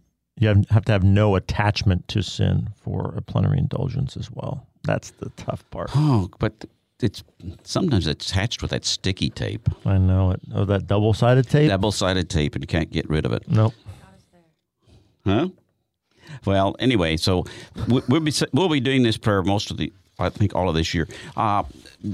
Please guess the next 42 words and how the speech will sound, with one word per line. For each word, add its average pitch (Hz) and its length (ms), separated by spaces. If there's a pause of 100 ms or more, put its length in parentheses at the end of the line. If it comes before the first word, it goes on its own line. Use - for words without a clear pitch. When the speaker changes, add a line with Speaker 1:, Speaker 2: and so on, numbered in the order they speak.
(280)
Speaker 2:
Thaddeus 147 380
asked 95 340
each 117 200
of 90 160
us - 200
hosts 98 480
on 71 240
Red 78 180
Sea 78 160
Roundup 65 420
to - 120
come 98 200
up - 140
with 107 100
Speaker 1:
I - 40
Speaker 2:
a - 20
Speaker 1:
did. 107 80
Speaker 2:
few 127 120
things 107 520
about 76 460
Saint - 260
Joseph 82 400
that - 120
we, 76 200 (240)
that, 82 240 (320)
that - 380
are 62 240
important - 460
to 57 100
us. 60 240 (580)
And, 101 420
uh, 78 440 (800)
the 98 200
thing 233 240
I 123 140
came 78 380
up 64 200
with 65 480
is 76 260
that 85 220 (380)
Saint - 300
Joseph 104 560